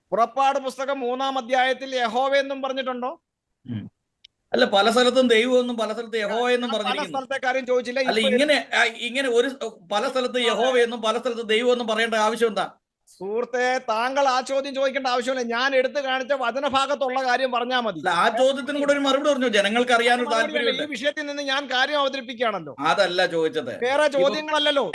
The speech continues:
Speaker 1: വേറെ ചോദ്യമല്ല അറ്റൻഡ് ചെയ്യുന്നത്. ഈ
Speaker 2: അല്ല,
Speaker 1: വിഷയം
Speaker 2: പല സ്ഥലത്ത് യഹോവ എന്നും പല സ്ഥലത്ത് ദൈ-, എന്നാ, ദൈവം എന്നും,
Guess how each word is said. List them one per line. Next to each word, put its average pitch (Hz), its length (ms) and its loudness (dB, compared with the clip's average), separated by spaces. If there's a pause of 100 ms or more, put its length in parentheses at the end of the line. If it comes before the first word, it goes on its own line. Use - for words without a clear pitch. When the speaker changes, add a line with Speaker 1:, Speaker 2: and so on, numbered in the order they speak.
Speaker 1:
വേറെ 262 220 -2
ചോദ്യമല്ല 269 500 0
അറ്റൻഡ് 262 240 -2
ചെയ്യുന്നത്. 226 440 0
ഈ 220 140 -6
Speaker 2:
അല്ല, 254 120 4
Speaker 1:
വിഷയം 180 220 2
Speaker 2:
പല 214 160 4
സ്ഥലത്ത് 262 340 2
യഹോവ 254 420 4
എന്നും 247 280 2
പല 240 180 -2
സ്ഥലത്ത് 247 400 -4
ദൈ-, 226 180 2
എന്നാ, 202 460 -4 (220)
ദൈവം 247 400 2
എന്നും, 240 340 -4